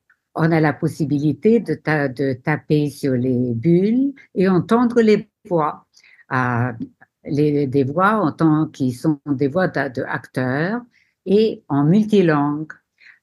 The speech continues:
Euh, ça permet aussi une certaine interactivité super amusante où on peut se,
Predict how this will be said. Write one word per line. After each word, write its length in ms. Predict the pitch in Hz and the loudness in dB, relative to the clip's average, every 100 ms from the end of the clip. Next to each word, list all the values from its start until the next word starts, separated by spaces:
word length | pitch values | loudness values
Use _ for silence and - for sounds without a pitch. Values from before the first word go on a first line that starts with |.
| 143 | -2
Euh, 300 | 123 127 120 | 0 0 0
ça 240 | 117 135 | 0 -2
permet 460 | - 135 131 156 151 | 0 0 2 2 2
aussi 300 | 143 - 202 | 0 0 0
une 180 | 151 | 0
certaine 440 | 123 160 135 131 - | -2 -4 -2 -4 -2
interactivité 1120 | 190 196 175 147 139 - 135 127 123 120 196 | -2 0 0 0 -2 -2 -4 0 -2 0 0
super 440 | 190 190 170 151 127 | 0 -4 -2 0 0
amusante 720 | 123 127 117 170 202 254 254 | 0 -2 0 0 0 0 -2
où 300 | 165 156 147 | -2 0 0
on 140 | 147 | 0
peut 240 | 139 196 101 | 0 0 0
se, 600 | - 151 147 139 127 | 0 -2 0 2 0